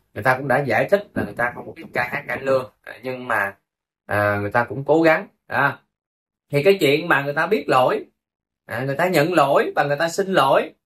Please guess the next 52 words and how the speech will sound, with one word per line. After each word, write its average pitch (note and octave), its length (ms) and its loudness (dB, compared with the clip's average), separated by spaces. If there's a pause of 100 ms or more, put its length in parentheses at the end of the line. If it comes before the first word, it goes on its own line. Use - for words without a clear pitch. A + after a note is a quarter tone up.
à, G#2+ 280 -6
đó E3+ 220 4
là C3 160 0
một A2+ 200 -8
cái D3+ 100 -8
việc, A2 260 -4 (180)
à, G#2+ 60 -20 (200)
vô F#3 300 6
cùng B2 360 0
là A2 240 -2
gọi A2 100 -8
như C3 160 -2
là A2 140 -4
đáng D3+ 280 0
trân B2+ 200 -4
quý. D3+ 240 0
Tại A#2+ 140 -2
vì A2 80 -10
sao? B2+ 200 -2 (580)
À, A2 200 -4
một C#3 200 0
người C#3+ 220 8
mà C#3 60 -4
người C#3 160 -8
ta D#3 240 0 (400)
gọi C3+ 140 -6
như D3+ 120 -2
là C#3 120 2
đã C#3+ 240 0
biết A#3+ 200 -2
lỗi C#3+ 300 4
là C3 140 0
đã C#3+ 160 -2
tốt G#3 240 4
rồi D#3+ 100 2
đó, - 120 -4
người B2 120 -10
ta D#3 80 -10
nhận D#3+ 280 -4
lỗi E3 240 4
là F#3 100 0
đã C#3 120 -2
tốt, G3 280 0
và C#3+ 80 0
người C3+ 120 -2
ta E3 120 0
biết A#3+ 140 -2
xin A3 200 2
lỗi F3 300 4
là F#3 100 -2
càng A#2+ 280 -10
tốt. D#3 220 -6